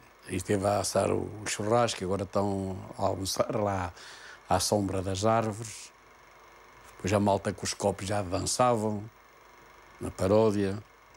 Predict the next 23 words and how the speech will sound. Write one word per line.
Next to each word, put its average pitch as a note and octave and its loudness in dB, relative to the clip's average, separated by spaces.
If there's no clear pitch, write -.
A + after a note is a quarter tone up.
O A2 -2
homem G2 4
é - 0
por G2+ 0
adubo. A2+ 2
Semeava B2 4
duzentas A#2 0
toneladas G#2+ 0
de F#2+ -12
batata, F#2 -6
de - -8
semente. G2 -2
Batata A2+ 4
era A#2 4
para A2 4
a G#2 4
Beira C3+ 2
e F#2 0
Lourenço G2 0
Marques, - -2
para F#2 -4
Climane, G#2+ 2
Nampula. G#2+ 0